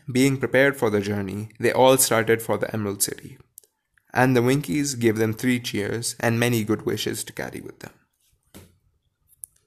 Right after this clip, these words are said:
Chapter end. Oh yeah, this was a nice little recording.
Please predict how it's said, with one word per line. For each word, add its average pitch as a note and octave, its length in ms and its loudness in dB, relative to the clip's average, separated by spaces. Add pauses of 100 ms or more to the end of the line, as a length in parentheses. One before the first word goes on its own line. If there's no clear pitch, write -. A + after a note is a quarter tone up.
(760)
Chapter A2+ 840 -2
end. - 600 -10 (1200)
Oh - 180 -8
yeah, D3 240 -4
this A2+ 220 -8
was G#2 140 -6
a G2+ 60 -4
nice G2+ 440 -6
little - 260 -8
recording. - 720 -14